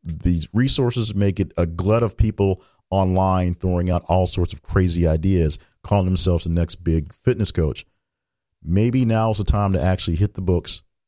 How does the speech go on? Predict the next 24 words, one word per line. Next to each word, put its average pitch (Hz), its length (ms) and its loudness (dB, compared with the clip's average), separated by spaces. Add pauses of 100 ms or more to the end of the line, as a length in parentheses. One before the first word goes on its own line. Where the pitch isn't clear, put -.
(160)
study 95 760 0
the 82 160 0
science, 80 600 0 (320)
and 85 140 -2
so 85 280 2
that 82 300 0
when 82 160 0
all 90 600 2
the 78 200 -4
craziness 123 600 0
dies 73 340 -2
down, 73 360 -4 (420)
you 143 140 2
will 123 180 2
emerge 85 420 0
as 82 140 0
someone 82 300 -2
who 82 200 0
can 82 180 -2
be 82 380 -2
an 76 100 -10
actual 85 400 -2
fitness - 360 -4
coach - 320 -4